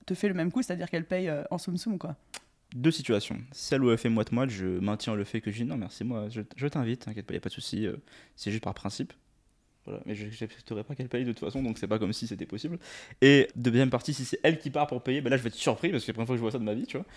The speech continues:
Speaker 2: Euh, ouais, je sais pas, cette réaction-là, parce que ça m'est jamais arrivé.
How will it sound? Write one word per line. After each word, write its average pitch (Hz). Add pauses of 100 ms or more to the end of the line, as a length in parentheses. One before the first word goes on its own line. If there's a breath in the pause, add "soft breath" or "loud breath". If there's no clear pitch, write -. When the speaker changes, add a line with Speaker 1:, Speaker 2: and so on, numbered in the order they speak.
(380 loud breath)
Speaker 2:
Euh, -
ouais, 135
je 123
sais 113
pas, 135
cette 107
réaction-là, 113
parce 107
que -
ça 117
m'est 110
jamais 120
arrivé. 117